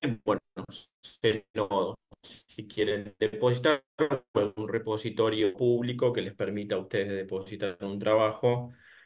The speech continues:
eh, lo pueden encontrar, pero bueno, eh, como decía, el objetivo del webinar va destinado a otras personas, ¿sí? A otro público que es el de editores, editoriales, universitarios, eh, de instituciones, de organizaciones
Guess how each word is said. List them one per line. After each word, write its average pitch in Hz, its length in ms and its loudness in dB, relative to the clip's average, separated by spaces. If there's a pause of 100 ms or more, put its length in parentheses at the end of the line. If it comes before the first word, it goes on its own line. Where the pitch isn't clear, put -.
eh, 101 260 0
lo 107 120 0
pueden 123 200 0
encontrar, 156 760 -2 (240)
pero 117 180 6
bueno, 101 260 2 (400)
eh, 107 420 6
como 113 200 2
decía, 117 280 4
el 120 80 4
objetivo 117 480 2
del 110 80 8
webinar 123 560 2
va 110 160 2
destinado 117 800 2
a 110 80 2
otras 110 300 0
personas, - 580 -8
¿sí? 110 180 0
A 104 100 4
otro 104 300 2
público 143 480 4
que 113 220 6
es - 280 -2 (140)
el 113 220 2
de 120 220 8
editores, 113 600 4
editoriales, 101 880 2
universitarios, 101 1200 -2
eh, - 460 -8
de 104 200 -2
instituciones, 107 840 4
de 104 40 0
organizaciones 110 800 0